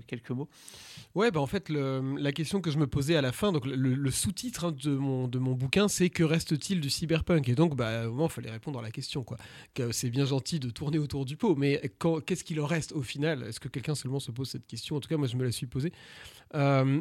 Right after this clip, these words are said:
Speaker 2: et, et donc, bah, il en reste, euh, cette anthologie, c'est-à-dire cette espèce de fantôme qui vient produire à la chaîne des films Netflix et des séries. Là, Netflix, ils ont sorti une quantité de,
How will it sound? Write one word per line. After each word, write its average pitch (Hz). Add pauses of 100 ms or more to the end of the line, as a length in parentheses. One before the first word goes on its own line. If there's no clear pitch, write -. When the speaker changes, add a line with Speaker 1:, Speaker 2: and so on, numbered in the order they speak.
(120)
Speaker 2:
et, 165
et 147
donc, 180
bah, 151
il 156
en 147
reste, 170
euh, 131
cette 151 (120)
anthologie, 160
c'est-à-dire 139
cette -
espèce 147
de 135
fantôme 170
qui 143
vient 156 (320)
produire 156
à 147
la 143
chaîne 180
des 139
films 156
Netflix 143
et 135
des 127
séries. 151 (360)
Là, 147
Netflix, 143
ils 131
ont -
sorti -
une 156
quantité 139
de, 120